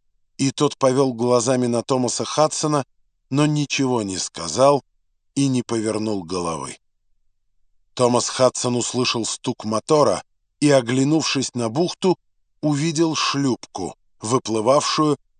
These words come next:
из огней заката. Она была так нагружена, что сидела в воде выше ватерлинии. Он снова поглядел на немца.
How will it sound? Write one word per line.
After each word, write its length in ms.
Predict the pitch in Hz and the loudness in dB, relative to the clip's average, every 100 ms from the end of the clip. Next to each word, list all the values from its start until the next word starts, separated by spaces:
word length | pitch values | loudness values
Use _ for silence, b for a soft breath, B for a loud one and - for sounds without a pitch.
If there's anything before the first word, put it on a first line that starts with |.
| - | -6
из 200 | 135 113 | -4 -2
огней 440 | 113 104 120 117 | -2 -2 -2 -2
заката. 720 | 95 104 - 87 62 - 67 - _ _ _ _ _ _ _ - | -2 -4 -6 -8 -10 -12 -14 -16 _ _ _ _ _ _ _ -6
Она 300 | 110 120 120 | -2 2 2
была 260 | 120 117 | 2 0
так 320 | 110 123 110 117 | 0 -2 -4 -4
нагружена, 840 | 110 90 120 147 107 110 95 80 _ _ | -6 -4 -2 -2 -2 -4 -4 -8 _ _
что 280 | - - 135 | -8 -2 -2
сидела 440 | - 123 135 139 | -2 -2 0 2
в 160 | 127 107 | 0 0
воде 300 | 123 123 147 | 0 0 -2
выше 340 | 123 143 - | 0 -2 -2
ватерлинии. 920 | 123 131 135 127 135 120 82 76 69 - _ _ _ _ _ _ _ - | 0 0 0 -2 -2 -2 -4 -8 -12 -16 _ _ _ _ _ _ _ -6
Он 240 | 120 113 | -4 -4
снова 540 | - - 117 139 135 | -6 -6 -2 0 0
поглядел 640 | 127 127 113 113 104 117 113 | -2 -4 -4 -4 -2 -2 -2
на 200 | 110 110 | -4 -4
немца. 580 | 98 67 62 - - | -4 -8 -10 -12 -12